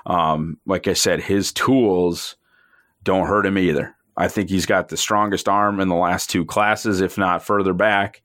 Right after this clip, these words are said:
Um, I'm guessing that if he actually would have run, he would have scared the shit out of some people with <laughs> his forty time. And just go look at the G P S data from the F C S championship game against James Madison.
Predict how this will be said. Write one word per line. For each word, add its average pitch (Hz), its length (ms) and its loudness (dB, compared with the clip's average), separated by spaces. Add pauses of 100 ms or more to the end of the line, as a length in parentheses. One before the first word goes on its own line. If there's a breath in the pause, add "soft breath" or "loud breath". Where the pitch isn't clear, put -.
(400 soft breath)
Um, 82 420 0
I'm 90 260 -2
guessing 98 420 0
that 92 120 2
if 90 140 -2
he 101 220 2
actually 95 380 0
would 90 220 2
have 107 180 0
run, 117 440 0 (840)
he 101 220 -2
would 101 200 2
have 85 300 -4 (560)
scared 107 400 2
the 82 80 -2
shit 110 240 2
out 113 140 4
of 110 80 -2
some 110 160 0
people 120 340 2
with 85 180 0
<laughs> - 0 -
his 123 220 2
forty 113 300 0
time. 107 360 0 (440 loud breath)
And 98 180 2
just 117 220 0
go 131 160 4
look 147 200 0
at 120 120 -6
the 120 80 -2
G 110 180 2
P 110 180 0
S - 360 -2 (120)
data 95 320 2
from 90 260 -2
the 90 100 2
F 90 140 0
C 98 140 0
S 87 140 0
championship 90 540 -2
game 87 200 0
against 85 280 -2
James 87 260 -2
Madison. 82 460 -2